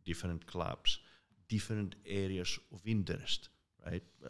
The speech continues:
sometimes there is, uh, a social component, but sometimes there is also a learning component. Combining the both is even better. Uh, providing services to other students, mentoring, tutoring students among the students. Again, very high impact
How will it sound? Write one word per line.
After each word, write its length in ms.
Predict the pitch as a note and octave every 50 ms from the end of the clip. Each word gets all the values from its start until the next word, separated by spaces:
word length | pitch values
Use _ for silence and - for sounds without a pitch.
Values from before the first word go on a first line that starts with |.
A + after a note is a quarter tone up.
| -
sometimes 640 | - - - F#2+ G2+ G2+ F#2+ F#2 F2+ F#2+ G#2 A2+ A2
there 160 | G2+ F2+ F2
is, 240 | F2 E2+ D#2+ - -
uh, 400 | - - - - - - - - - -
a 40 | -
social 360 | - - F#2+ F#2+ - G2+ G2+ - - _ _ _ _ _
component, 480 | - F2+ E2+ - F2 F2+ G2+ B2 C3+ A2
but 120 | - -
sometimes 560 | - - F#2 F#2 F2 - D#2+ E2+ F2 F#2+ F#2+ F#2+
there 140 | E2 D#2+
is 80 | D#2+ D2+
also 280 | - - C#3 - - -
a 20 |
learning 380 | D#2 G2+ A2+ A#2 G#2+ F2+ E2 -
component. 520 | - - - - - - B1+ B1 - -
Combining 480 | - F2 D#2 E2 F2+ G#2 G#2 G2 F#2+ F2
the 100 | F2+ E2+
both 300 | G2 A#2+ - - - - - _ -
is 80 | - E2+
even 260 | E2+ D#2 E2 E2+ D#2+
better. 320 | C#2+ E2 D#2+ - - - - - - - - - - - - -
Uh, 160 | - - C2 B1+ - _
providing 540 | - F#2+ E2 F2 F#2+ G#2 G#2 G2 G#2 G#2 F#2+
services 500 | - - A2 G2+ F#2 G2 F#2 - F2+ -
to 120 | - F#2
other 160 | F#2+ F#2 F2+
students, 540 | E2 - - - E2 C#2 G1+ - - - - - _ _ _ _ _ _ _ _ _ F#2+
mentoring, 600 | F#2 F#2 F#2 F2+ - - F#2+ F#2 F#2 F2+ F2+ E2+ - - _ -
tutoring 480 | F#2+ - - - F#2 E2+ F2+ F2+ E2+
students 680 | - - - - F#2 F2+ E2 D#2 F#2 F2 E2 - - - - - D2
among 320 | D#2+ E2+ F2 G2 G2+ F#2
the 80 | - F2+
students. 540 | - - - - F#2+ D#2 D2 - - - -
Again, 340 | E2 D#2+ F#2+ F2 D2+ - F#2+ -
very 220 | F2 F#2+ F#2+ F#2+
high 240 | F#2 - - F#2 F2
impact 420 | E2+ E2+ E2+ - D#2+ D#2 - -